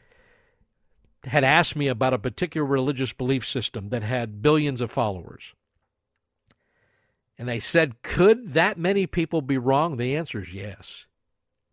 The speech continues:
See, God is God. He can't lie.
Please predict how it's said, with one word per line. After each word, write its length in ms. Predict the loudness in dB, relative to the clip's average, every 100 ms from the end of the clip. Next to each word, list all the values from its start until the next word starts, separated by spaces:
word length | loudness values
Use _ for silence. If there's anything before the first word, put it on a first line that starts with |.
| _ _ _ _ _ _ _ _ _ _ _
See, 220 | -2 -2
God 500 | -2 -2 -2 0 0
is 500 | 0 0 -4 -6 -10 _ _ _ _ _ -4
God. 400 | 0 0 0 -6
He 80 | -10
can't 380 | -8 -6 -4
lie. 480 | -2 -4 -4 -10 -20